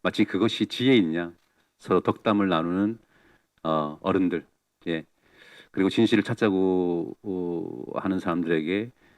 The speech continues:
말은 그렇게 하지만 용기 내서 실천하지 못하는 어떤 우리들의 모습의 어떤 상징과 비유를 대표하는 인물이라고 생각하고요. 그래서 감독님과 계속 얘기한 건 현실적인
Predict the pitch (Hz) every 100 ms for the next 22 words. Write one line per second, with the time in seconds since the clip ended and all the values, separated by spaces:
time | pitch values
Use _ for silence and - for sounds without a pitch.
0 | _ - 78 95 120 110 - 107 92 95
1 | 87 80 92 90 90 - 131 131 107 76
2 | 71 85 82 76 92 92 90 _ 90 92
3 | 104 107 90 104 - 113 101 - 113 143
4 | _ _ _ _ _ _ - - 120 110
5 | 117 95 - 87 90 92 - - 92 95
6 | 92 80 107 101 98 87 85 - 104 110
7 | 113 - _ _ _ _ - 101 104 101
8 | 98 85 95 90 92 98 82 82 85 82
9 | - 104 - 104 87